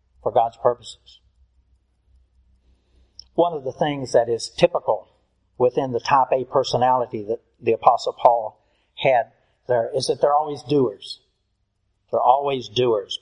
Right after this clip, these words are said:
Paul fervently was a doer,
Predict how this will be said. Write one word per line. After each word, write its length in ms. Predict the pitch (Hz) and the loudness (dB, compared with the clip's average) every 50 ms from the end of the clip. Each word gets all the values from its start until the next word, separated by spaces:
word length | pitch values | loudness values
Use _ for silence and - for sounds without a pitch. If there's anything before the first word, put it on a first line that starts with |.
| - | 2
Paul 400 | - 156 156 156 139 120 107 - - - _ _ | 2 2 4 4 2 0 -2 -6 -14 -20 _ _
fervently 1120 | - 160 160 151 127 120 110 - _ _ _ _ _ _ _ _ - 110 110 101 92 - _ _ _ _ _ _ _ _ _ _ _ _ _ _ _ _ _ _ _ _ _ _ _ _ | -2 -2 -2 -2 -6 -12 -16 -18 _ _ _ _ _ _ _ _ -6 -4 -4 -4 -6 -10 _ _ _ _ _ _ _ _ _ _ _ _ _ _ _ _ _ _ _ _ _ _ _ _
was 200 | - 135 135 135 | -6 -4 -2 -2
a 80 | 123 113 | -2 -4
doer, 520 | 104 - - 156 151 139 120 107 95 - | -4 -6 -4 -2 0 0 0 0 -2 -6